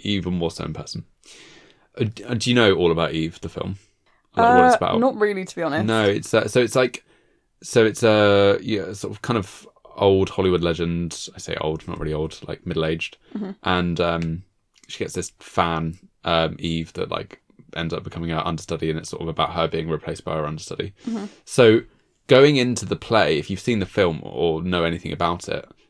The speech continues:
Speaker 1: you know that Eve is an absolute, like, sociopath.
Speaker 2: Mm-hmm.
Speaker 1: So it, <laughs> Lily James's performance was always gonna be stunted by that because, you know,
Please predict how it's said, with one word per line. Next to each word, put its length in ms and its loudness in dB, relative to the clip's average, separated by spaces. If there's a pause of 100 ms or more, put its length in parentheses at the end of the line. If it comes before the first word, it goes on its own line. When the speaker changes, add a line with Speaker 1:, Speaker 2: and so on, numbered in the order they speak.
(120)
Speaker 1:
you 120 -4
know 260 2
that 220 -4
Eve 400 -2
is 140 -8
an 140 -12
absolute, 800 -8
like, 400 -12 (240)
sociopath. 680 -12 (100)
Speaker 2:
Mm-hmm. 220 -8 (240)
Speaker 1:
So 480 0
it, 160 -12 (380)
<laughs> 280 -20
Lily 280 6
James's 400 2
performance 720 -2 (640)
was 220 0
always 240 6
gonna 180 0
be 400 -2
stunted 500 -2
by 140 -6
that 220 -4
because, 640 -6
you 120 -4
know, 200 -2